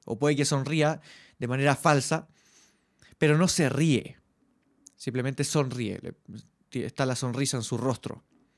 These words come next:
Cuando una mujer so-, no sonríe y se ríe con nosotros, quiere decir que lo está pasando bien contigo, que, que es un momento agradable para ella, que le gusta estar ahí.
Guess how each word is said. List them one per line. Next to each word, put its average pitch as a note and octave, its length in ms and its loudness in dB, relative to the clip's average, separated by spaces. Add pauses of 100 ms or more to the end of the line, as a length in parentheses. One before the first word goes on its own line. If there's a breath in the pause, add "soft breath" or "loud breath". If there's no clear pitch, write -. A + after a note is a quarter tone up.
(760 loud breath)
Cuando G3 240 2
una G#3+ 80 2
mujer G#3+ 320 2
so-, A#3 160 -2
no G3 120 0
sonríe F3 540 2
y D#3+ 60 2
se D3+ 160 0
ríe C3+ 260 0
con C3 100 -2
nosotros, A#2 500 -6 (1600 loud breath)
quiere F#3+ 160 4
decir F#3+ 200 2
que G3 100 0
lo F3 60 4
está D#3+ 160 0
pasando C#3+ 360 0
bien B2 380 2 (600 soft breath)
contigo, A2+ 640 -2 (540)
que, A2+ 440 0 (1400)
que C#3+ 120 0
es C#3 100 -2
un D3 100 2
momento C#3+ 300 2
agradable C#3 480 2
para A2+ 220 0
ella, A2 320 -2 (580)
que B2+ 120 -4
le A#2+ 100 0
gusta D3 320 2
estar B2 240 0
ahí. A2+ 260 0